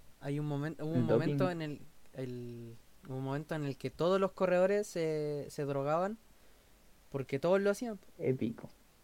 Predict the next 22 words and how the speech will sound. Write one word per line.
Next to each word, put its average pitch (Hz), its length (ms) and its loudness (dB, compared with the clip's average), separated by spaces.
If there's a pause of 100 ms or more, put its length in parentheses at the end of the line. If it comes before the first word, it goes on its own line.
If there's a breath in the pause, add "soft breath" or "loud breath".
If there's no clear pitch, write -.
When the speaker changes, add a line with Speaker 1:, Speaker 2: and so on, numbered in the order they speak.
(460)
Speaker 2:
Epicidad. 113 460 -2
Speaker 1:
Entonces 143 280 -6
era 156 220 2
como 151 340 -2 (1040 soft breath)
el 135 180 -4
que, 151 120 -4
el, 139 340 -2
el, 135 600 -4
el 131 400 -6
deportista 143 680 -2 (160)
que 135 200 0
a-, 131 100 -2
lo 127 220 -4
hace 151 260 -2
bien, 180 500 -2
no 131 100 -4
se 156 140 -2
droga, 175 400 2 (1120)
para 120 260 -4
no, 131 480 -4
para, 120 320 -6
y, 123 140 -10